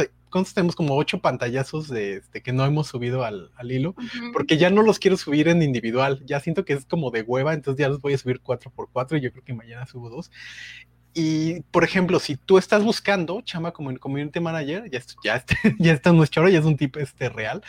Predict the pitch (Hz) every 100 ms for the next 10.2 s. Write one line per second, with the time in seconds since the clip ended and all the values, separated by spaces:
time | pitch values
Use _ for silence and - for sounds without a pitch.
0 | - - - _ _ 165 139 202 247 226
1 | 214 196 - 160 - 160 - - 185 -
2 | 226 - 160 190 190 170 131 - 127 175
3 | 170 113 117 110 113 139 139 - - 170
4 | - _ _ 127 117 151 147 139 123 120
5 | 110 110 110 - 127 - 151 147 - 143
6 | 139 170 160 - 147 147 90 98 101 -
7 | - - - 113 104 104 - 117 107 107
8 | 110 123 147 _ - 135 - _ 127 139
9 | 208 _ 110 104 - 135 131 - 113 110
10 | 107 175